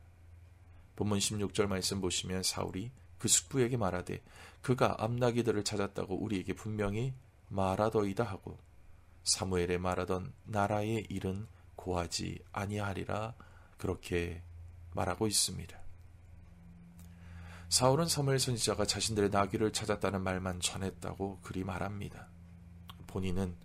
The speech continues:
이스라엘의 첫 번째 왕이 될 것이라 이야기 들었었는데 그것에 대하여서는 말하지 아니하였다. 성경이 기록하고 있습니다.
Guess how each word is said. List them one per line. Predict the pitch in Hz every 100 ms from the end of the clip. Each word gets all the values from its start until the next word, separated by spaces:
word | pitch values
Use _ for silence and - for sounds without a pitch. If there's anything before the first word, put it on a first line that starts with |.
| - - - - - - - - - - 113
이스라엘의 | 113 131 123 120 120
첫 | 139 -
번째 | - 123 117 - 110
왕이 | 95 104 110 113 117 101
될 | 98 98
것이라 | 92 101 95 - 95 92
이야기 | - 104 107 101 107
들었었는데 | - 90 - 92 95 95 92 82 98 - - -
그것에 | - 98 104 110
대하여서는 | 104 95 92 92 - - 95 92 92 - - - - -
말하지 | 92 90 87 85 98 92
아니하였다. | - 101 110 107 95 - 98 92 95
성경이 | - 92 92 90
기록하고 | 90 98 95 - 92 104
있습니다. | 98 - 101 90 -